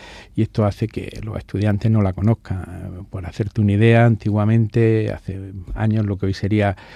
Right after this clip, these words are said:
tercero o cuarto de la eso y bachillerato, pues había asignaturas completas de ciencias naturales,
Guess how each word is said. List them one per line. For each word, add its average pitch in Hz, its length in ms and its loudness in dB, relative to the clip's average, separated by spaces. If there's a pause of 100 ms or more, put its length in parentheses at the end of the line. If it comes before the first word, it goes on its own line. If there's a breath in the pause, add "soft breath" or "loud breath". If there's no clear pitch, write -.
(160 loud breath)
tercero 110 400 2
o - 20 -4
cuarto 113 380 2
de 107 80 4
la 107 160 4
eso 113 240 0
y 110 60 4
bachillerato, 113 640 2
pues 104 200 -6
había 104 200 -10
asignaturas 98 580 -4
completas 101 640 -2
de 87 140 -4
ciencias 92 360 -2
naturales, 98 680 0